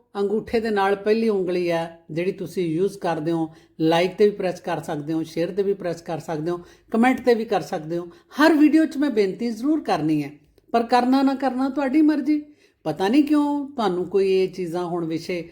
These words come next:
ਭੈੜੇ ਲੱਗਣ ਲੱਗ ਪਏ ਆ ਕਿ ਇਹ ਰੇਅਰ ਵਿਸ਼ੇ ਨਹੀਂ ਆ, ਕਿ ਇਹ ਤੁਸੀਂ ਪਹਿਲਾਂ YouTube 'ਤੇ ਵੀਡੀਓਜ਼ ਦੇਖੀਆਂ ਹੋਈਆਂ, ਮੇਰੇ ਨਾਲ ਸਾਂਝਾ ਤਾਂ ਕਰੋ ਨਾ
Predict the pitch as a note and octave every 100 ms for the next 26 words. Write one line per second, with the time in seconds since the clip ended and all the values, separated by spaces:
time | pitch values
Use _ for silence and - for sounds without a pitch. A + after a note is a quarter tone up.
0 | _ _ F#3+ E3 B3+ C4+ C#4+ A#3+ A#3 F#3+
1 | F3 D#3 F3+ F3+ F3 F3 F#3 F3 E3 F#3
2 | F3 C4 C4+ D3+ - _ _ _ G3 G3+
3 | F#3+ G3 - E3+ F3 F#3 G3 F#3+ E3+ F3
4 | F3 F#3 F3 F3+ D#3+ D#3 F#3+ D3 D3 C#3+
5 | G3+ C#4 C#4 B3+ F#3 - _ _ D3+ D#3+
6 | F#3 G3 F3+ D3+ G3 A#3+ A3+ G3 F#3+ C#4+